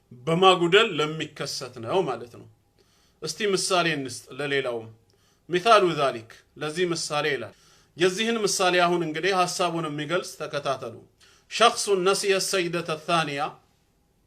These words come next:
ሁለተኛውን ስጁድ አንድ ሰው ረሳ። ስጁድ ወረድኩኝ፣ ሱብሓነ ረቢየል አዕላ አልኩኝ። ከዛ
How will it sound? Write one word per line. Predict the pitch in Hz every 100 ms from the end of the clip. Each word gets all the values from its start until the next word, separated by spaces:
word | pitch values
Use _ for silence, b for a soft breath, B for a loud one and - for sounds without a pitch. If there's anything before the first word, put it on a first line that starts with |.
| _ _ _ _ _ b b b b
ሁለተኛውን | 214 254 254 240 226 214 208
ስጁድ | - 202 226
አንድ | 208 185 175
ሰው | 196 233 330 - _ _ -
ረሳ። | 156 175 - 127 - _ _ _ _ _ _ _ _ _ _ -
ስጁድ | 170 185 190
ወረድኩኝ፣ | 165 165 156 202 233 - b b b b
ሱብሓነ | - 175 160 202 190 180
ረቢየል | 160 151 151 156 156 156
አዕላ | 156 156 147
አልኩኝ። | 139 139 139 190 233 269 _ _ _ _ _ _ _ _ -
ከዛ | 165 151